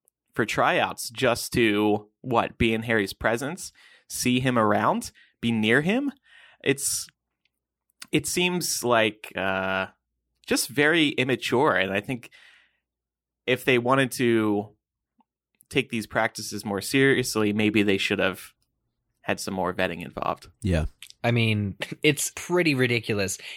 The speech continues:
Speaker 3: Even Hufflepuffs and Ravenclaws turn out to try out <laughs>
Speaker 1: Yeah.
Speaker 3: for the Gryffindor Quidditch
Speaker 1: Yeah.
Speaker 3: team. It's, it's rid-, and Harry's just gotta go, "Get off the pitch."
Speaker 1: See, there should be a rule at Hogwarts that you are kicked out of your house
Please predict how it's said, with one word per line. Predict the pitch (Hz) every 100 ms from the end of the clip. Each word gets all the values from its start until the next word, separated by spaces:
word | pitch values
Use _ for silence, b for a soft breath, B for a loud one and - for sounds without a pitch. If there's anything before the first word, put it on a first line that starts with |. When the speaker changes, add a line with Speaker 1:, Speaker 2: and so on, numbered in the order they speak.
| B
Speaker 3:
Even | 180 190 185 165
Hufflepuffs | 160 156 156 147 131
and | 123
Ravenclaws | 117 113 104 - 95 95
turn | - 98
out | 90 87
to | 104
try | - 98
out | 90 85 - _ B B B
<laughs> | 170 - 190 - 185 -
Speaker 1:
Yeah. | - -
Speaker 3:
for | 190
the | 165
Gryffindor | 156 185 175 139 117
Quidditch | 143 113
Speaker 1:
Yeah. | 120 98
Speaker 3:
team. | 98 90 90
It's, | - 165 - -
it's | 175 170 -
rid-, | 165 180
and | 185 180
Harry's | 170 185 170
just | 165
gotta | 170 165
go, | 156 147 B B _
"Get | 277 -
off | 165 226 -
the | 226
pitch." | - 285 - - - -
Speaker 1:
See, | - 214
there | 214 302
should | -
be | 247
a | 170
rule | 131 190 196
at | 113
Hogwarts | 143 185 151 110 -
that | 123 110
you | 143
are | 165 147 - _ _ -
kicked | 175 160
out | 139 127 127
of | 123
your | 120
house | 117 156 233 95 - -